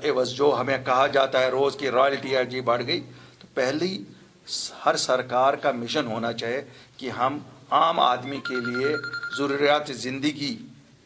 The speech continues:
की चीज़ों के दाम कैसे कम करें। और आजकल आप देखते हैं ये ज़रूरियात ज़िंदगी है, क्यों घर बनाने हैं, population बढ़ गई है,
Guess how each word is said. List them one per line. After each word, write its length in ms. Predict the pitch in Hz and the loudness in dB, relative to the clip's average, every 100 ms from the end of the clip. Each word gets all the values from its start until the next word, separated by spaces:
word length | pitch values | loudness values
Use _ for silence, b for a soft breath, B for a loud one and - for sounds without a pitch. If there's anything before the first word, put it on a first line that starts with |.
| - | -12
की 120 | 143 | -10
चीज़ों 360 | - 131 127 131 | -10 -10 -8 -6
के 140 | 139 | -4
दाम 300 | 131 123 135 | 0 2 2
कैसे 300 | 127 120 131 | -2 -2 -2
कम 240 | 123 120 113 | 0 0 0
करें। 320 | 110 107 104 B B | -4 -4 -8 B B
और 100 | - | -2
आजकल 520 | - 139 165 143 165 147 | 2 4 4 2 2 4
आप 200 | 135 117 | 2 0
देखते 360 | 131 127 147 | -4 -4 -6
हैं 120 | 156 | -6
ये 140 | 151 160 | -6 -8
ज़रूरियात 520 | 147 151 151 160 156 | -4 -2 2 2 2
ज़िंदगी 420 | 156 185 151 123 | -2 -2 -4 -4
है, 60 | 120 | -6
क्यों 240 | 123 156 | -6 -4
घर 200 | 127 160 | 2 2
बनाने 400 | 151 135 127 123 | 4 2 2 2
हैं, 420 | 120 123 120 - - | -2 -4 -6 -10 0
population 520 | 160 196 170 165 143 | 2 4 2 0 2
बढ़ 220 | 131 131 | 2 2
गई 220 | 131 120 | 0 -2
है, 200 | 127 123 | -2 -2